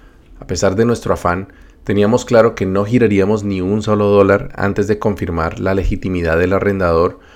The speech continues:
por los medios que tuviéramos a nuestro alcance.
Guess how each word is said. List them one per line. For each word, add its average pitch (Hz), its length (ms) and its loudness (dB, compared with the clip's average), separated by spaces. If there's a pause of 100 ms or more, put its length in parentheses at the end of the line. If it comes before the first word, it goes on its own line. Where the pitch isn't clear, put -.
(280)
por - 160 -2
los 90 140 0
medios 92 440 0 (180)
que 107 100 -4
tuviéramos 90 540 0
a 98 40 -2
nuestro 95 280 -2
alcance. 80 500 -4